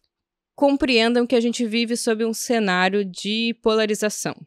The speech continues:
Diferente dos, dos primeiros governos Lula e do primeiro mandato da presidenta Dilma, agora a sociedade está polarizada. E quando a sociedade está polarizada,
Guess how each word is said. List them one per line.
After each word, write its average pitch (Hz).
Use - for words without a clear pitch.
Diferente 196
dos, 190
dos 185
primeiros 208
governos 175
Lula 175
e 233
do 190
primeiro 180
mandato 165
da 170
presidenta 165
Dilma, 170
agora 202
a -
sociedade 202
está -
polarizada. 220
E 339
quando 254
a 185
sociedade 170
está 170
polarizada, 170